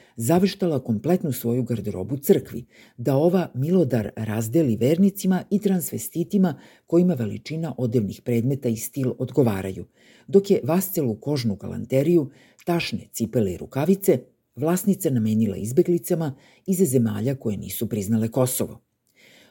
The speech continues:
Tomislav je prekinuo višegodišnju ćutnju, rekavši da i svoju privatnu crkvu i kazan za rakiju daruje svojim suseljanima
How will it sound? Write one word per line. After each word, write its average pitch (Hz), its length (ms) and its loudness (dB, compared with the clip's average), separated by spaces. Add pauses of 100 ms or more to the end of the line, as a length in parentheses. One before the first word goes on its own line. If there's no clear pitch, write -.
Tomislav 135 440 0
je - 120 -8
prekinuo 165 500 4
višegodišnju 107 760 -4
ćutnju, 180 500 0 (240)
rekavši 151 760 0
da 107 120 -4
i 90 100 -6
svoju 98 360 -6
privatnu 175 480 0
crkvu 180 540 0 (320)
i 185 140 -4
kazan 135 480 0
za 110 180 -4
rakiju 113 420 -2 (120)
daruje 135 440 2
svojim 90 460 -6
suseljanima 165 1000 0